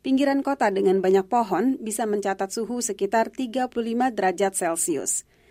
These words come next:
Sedangkan suhu udara di kawasan permukiman tanpa pohon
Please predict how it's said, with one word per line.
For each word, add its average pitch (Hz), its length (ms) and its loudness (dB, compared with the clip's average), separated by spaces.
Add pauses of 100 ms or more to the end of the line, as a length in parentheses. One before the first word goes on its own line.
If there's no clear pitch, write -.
(180)
Sedangkan 269 560 2
suhu 247 320 -4
udara 240 320 2
di 240 160 -4
kawasan 220 400 0
permukiman 240 720 0
tanpa 262 480 -2
pohon 202 480 0